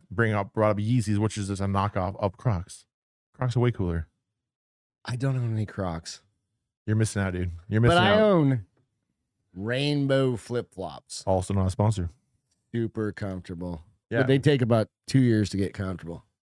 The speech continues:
Speaker 1: Yeah.
Speaker 2: So,
Speaker 1: You know, I'm not
Speaker 2: I don't
Speaker 1: waiting
Speaker 2: know.
Speaker 1: two years for <laughs> a fucking sandal to be comfortable.
Speaker 2: <laughs>
Speaker 1: I'm gonna buy a Crocs that's comfortable out of the box.
Speaker 2: I understand
Speaker 1: Or a bag,
Speaker 2: that.
Speaker 1: whatever comes
Speaker 2: I can
Speaker 1: in.
Speaker 2: understand that. So let's
Speaker 1: <clears throat>
Speaker 2: jump into some show stuff. Let's.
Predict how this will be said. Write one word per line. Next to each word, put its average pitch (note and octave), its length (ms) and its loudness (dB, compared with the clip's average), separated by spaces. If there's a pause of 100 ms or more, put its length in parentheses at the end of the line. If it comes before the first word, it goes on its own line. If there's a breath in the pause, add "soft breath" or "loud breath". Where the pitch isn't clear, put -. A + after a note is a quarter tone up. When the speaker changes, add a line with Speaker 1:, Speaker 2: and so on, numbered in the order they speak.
(140)
Speaker 1:
Yeah. G2 160 -8
Speaker 2:
So, F2+ 260 -10
Speaker 1:
You C3 100 0
know, C3 80 0
I'm C3+ 80 0
not C#3 60 2
Speaker 2:
I - 40 2
don't B2+ 60 -2
Speaker 1:
waiting C3 140 2
Speaker 2:
know. G#2+ 60 -6
Speaker 1:
two B2+ 140 0
years A#2+ 200 2
for - 240 -10
<laughs> - 40 -18
a - 80 4
fucking E3 300 -2
sandal A#2 320 4
to G#2+ 60 0
be G#2+ 60 0
comfortable. A2 440 2 (140)
Speaker 2:
<laughs> F3 100 -2 (160)
Speaker 1:
I'm C#3 180 6
gonna D3 140 6
buy C3 200 4
a A#2 40 0
Crocs A#2+ 280 2
that's A2 100 -2
comfortable A2+ 260 0
out G#2 140 0
of F#2+ 40 -2
the F2+ 60 -4
box. E2+ 460 -6 (180)
Speaker 2:
I F#3+ 140 0
understand G#3 160 6
Speaker 1:
Or D#3 60 8
a D3+ 40 6
bag, F3+ 160 6
Speaker 2:
that. A#2 160 4
Speaker 1:
whatever A#2+ 240 2
comes F#2+ 160 -2
Speaker 2:
I G3+ 80 6
can G#3+ 60 4
Speaker 1:
in. A#3 80 6
Speaker 2:
understand D#3+ 580 4
that. F#2 160 -4 (400)
So G3+ 100 2 (160)
let's E3 260 2
Speaker 1:
<clears throat> G3 60 -2
Speaker 2:
jump C#3+ 220 6
into G3+ 160 4
some F#3 220 0
show D#3 420 4
stuff. C#3 580 2
Let's. C#3 200 2